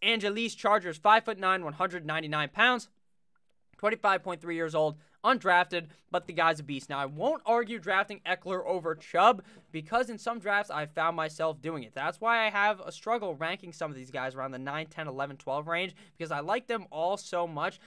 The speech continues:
and it's just splitting hairs between them. Austin Eckler, four point four eight, forty-yard dash, ranking eighty-third at running back,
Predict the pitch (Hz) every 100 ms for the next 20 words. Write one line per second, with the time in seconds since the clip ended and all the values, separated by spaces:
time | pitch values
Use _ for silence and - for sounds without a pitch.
0 | 190 - 190 160 - 202 208 - - 165
1 | 180 175 165 170 170 151 151 165 175 190
2 | 208 202 202 - 254 262 233 226 214 202
3 | 214 214 208 196 196 196 196 208 196 185
4 | 180 180 180 180 180 - 180 185 185 170
5 | 165 143 160 165 214 208 202